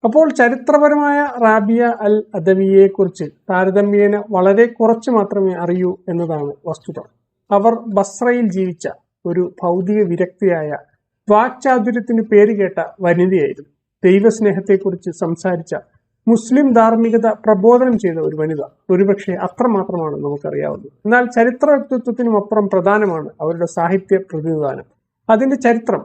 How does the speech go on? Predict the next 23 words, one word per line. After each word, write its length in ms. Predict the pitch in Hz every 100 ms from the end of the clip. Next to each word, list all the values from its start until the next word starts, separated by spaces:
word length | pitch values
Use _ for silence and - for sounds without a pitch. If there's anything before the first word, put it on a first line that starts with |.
| _
ആഖ്യാനങ്ങളിലൂടെ, 880 | 196 208 - 254 254 254 240 214 185 160
മിത്തുകളിലൂടെ 720 | 175 - 269 254 233 208 190
വളർന്ന 360 | 165 165 165 139 - _
റാബിയ 340 | 170 170 165 180
ബസ്രിയ, 460 | 156 151 - 170 143 - _ -
റാബിയ 360 | 185 185 202 196
ബസ്രി 360 | 160 - 165 143
എന്ന 140 | 151 151
പ്രതീകം. 520 | - 151 160 160 - _
കാരണം 280 | 214 240 269 262
ആ 40 |
പ്രതിനിധാനങ്ങളിലൂടെയാണ്, 1160 | 277 247 226 269 285 277 277 269 262 226 185 147 _ _ _ _ _
കാലഘട്ടങ്ങളിലൂടെ 920 | 196 208 247 240 240 233 214 180 151 120
ഉപാധികളില്ലാത്ത 840 | 170 170 202 214 220 196 180 175 170
ദൈവസ്നേഹത്തിന്റെ 840 | 160 185 202 - 196 160 180 160
ആത്മീയവും 720 | 160 175 180 202 202 202 208
ധാർമ്മികവുമായ 800 | 185 185 214 214 233 226 208 185 180
മൂല്യങ്ങളെ 640 | 160 175 202 208 175 139 - -
അവർ 200 | 156 151 -
സംവേദനം 460 | 151 156 175 175 160
ചെയ്തു, 260 | 143 139 - _ _ _ _ _ _
ഇന്നും 380 | 214 220 247 240
ചെയ്യുന്നത്. 460 | - 160 151 135